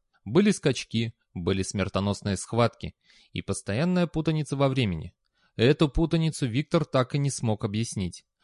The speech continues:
По-видимому, позднее мембрану можно было разрезать и склеить заново так,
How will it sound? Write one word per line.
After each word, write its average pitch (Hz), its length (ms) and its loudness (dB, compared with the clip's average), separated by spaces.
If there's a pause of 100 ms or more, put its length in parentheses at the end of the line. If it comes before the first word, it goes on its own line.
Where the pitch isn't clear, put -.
(160)
По-видимому, 131 640 2
позднее 117 580 2
мембрану 151 540 4
можно 143 300 2
было 135 200 4
разрезать 139 520 2
и - 60 -2
склеить 135 380 -2
заново 107 340 0
так, 190 300 0